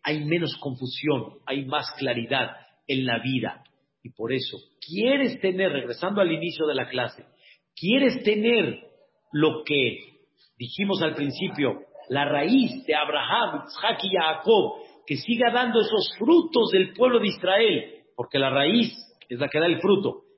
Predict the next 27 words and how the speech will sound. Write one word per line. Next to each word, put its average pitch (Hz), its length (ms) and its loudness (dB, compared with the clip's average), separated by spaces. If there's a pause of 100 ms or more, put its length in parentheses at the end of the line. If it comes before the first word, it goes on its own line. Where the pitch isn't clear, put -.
la 127 100 -4
raíz 160 360 2
es 147 100 -4
la 139 100 -4
que 143 100 -2
da 170 140 2
la 165 120 4
hoja 170 240 2
verde. 196 500 4 (300)
¿Quieres 311 460 4
que 226 120 4
siga 247 380 2
dando 254 260 6
ese 208 180 2
fruto 254 340 2 (440)
por 196 260 6
medio 254 400 6
de 220 80 4
Abraham, 208 300 4
Isaac 196 300 -2
y 185 120 8
Jacob? 180 560 2 (560)
Sigue 208 460 0 (920)
y 131 180 -10
canaliza 139 920 -4
tu 170 160 -2
vida 147 640 -4